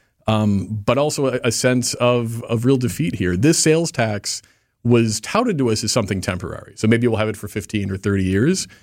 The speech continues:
It will outlive all of us. I have yet to find a state or a, a local government that has put in a sales tax and then take, and then, uh, taken it out or withdrawn it, because once it's part of the budget, uh, you know, counties and, and cities and states depend on that revenue.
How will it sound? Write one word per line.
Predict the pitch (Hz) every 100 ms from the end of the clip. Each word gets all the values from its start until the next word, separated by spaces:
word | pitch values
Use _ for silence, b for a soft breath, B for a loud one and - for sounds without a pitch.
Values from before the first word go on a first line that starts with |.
| b b b _ _
It | 143
will | 139 120
outlive | 123 113 104
all | 101 101
of | 98
us. | 80 80 -
I | 101 113
have | 117 104
yet | 120 -
to | 104
find | 110 107 104 98
a | 98 95
state | - 165 151 147
or | 117 101
a, | 98 107
a |
local | 110 110 110
government | 113 123 113 101
that | 98
has | 92
put | - - 139
in | 135
a |
sales | - 147 180 165
tax | 127 117 107 - b b _
and | 120
then | 117
take, | 110 131 127 117
and | 117 113
then, | 117 113 107
uh, | 110 104
taken | 98 120 113
it | 110
out | 131 120
or | 107
withdrawn | 107 - 165 226
it, | 165 131
because | 123 123 117 B B
once | - 156 156
it's | 151
part | - 147 147
of | 135
the | 117
budget, | 107 120 170 240 - -
uh, | 117 120 110
you | 104 123
know, | 104 107
counties | - 120 127 120 123 117
and, | 92 92
and | 98
cities | - 120 117 107
and | 101
states | 110 107 -
depend | 98 113 107
on | 95
that | 107 -
revenue. | 113 110 -